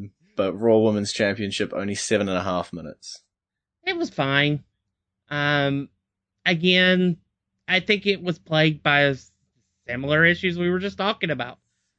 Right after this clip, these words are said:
Speaker 2: Mm-hmm.
Speaker 1: Alexa Bliss is a fantastic competitor, pretty, really great, in t-, but she's striking out with this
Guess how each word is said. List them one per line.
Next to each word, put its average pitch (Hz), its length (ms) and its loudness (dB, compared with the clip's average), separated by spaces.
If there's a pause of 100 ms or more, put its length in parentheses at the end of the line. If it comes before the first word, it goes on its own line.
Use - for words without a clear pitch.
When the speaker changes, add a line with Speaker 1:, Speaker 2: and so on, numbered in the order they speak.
Speaker 2:
Mm-hmm. 82 300 -6 (380)
Speaker 1:
Alexa 202 380 4
Bliss 214 500 2 (500)
is 190 200 4
a 185 60 2
fantastic 175 720 0
competitor, 139 840 -2 (720)
pretty, 175 260 0 (180)
really 185 300 4
great, 175 260 2
in 160 60 0
t-, 151 80 -6 (720)
but 139 440 0 (1160)
she's 156 460 2
striking 165 520 0
out 170 140 0
with 151 140 -8
this 143 460 2